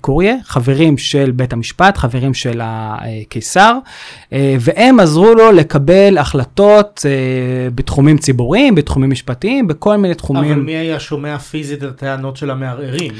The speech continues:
Speaker 1: אז,
Speaker 2: החברים עצמם?
Speaker 1: אז זהו, הרבה פ-, בחלק מהמקרים זה היה הוא, אם זה היה משהו מאוד מאוד חשוב, או חשוב לו, אדם חשוב, אה, עבורו, אה, או למשל אם הוא היה רוצה להחרים את הנכסים של אותו אדם,
Speaker 2: <laughs>
Speaker 1: אה, עבורו,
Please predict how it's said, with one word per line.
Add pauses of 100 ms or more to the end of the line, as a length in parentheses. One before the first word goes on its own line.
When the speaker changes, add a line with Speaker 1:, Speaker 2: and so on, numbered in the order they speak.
(280)
Speaker 1:
אז,
Speaker 2:
החברים
עצמם?
Speaker 1:
אז
זהו,
הרבה
פ-, (460)
בחלק
מהמקרים
זה
היה
הוא,
אם
זה
היה
משהו
מאוד
מאוד
חשוב,
או
חשוב
לו,
אדם
חשוב,
אה,
עבורו, (480)
אה,
או
למשל
אם
הוא
היה
רוצה
להחרים
את
הנכסים
של
אותו
אדם,
Speaker 2:
<laughs>
Speaker 1:
אה,
עבורו,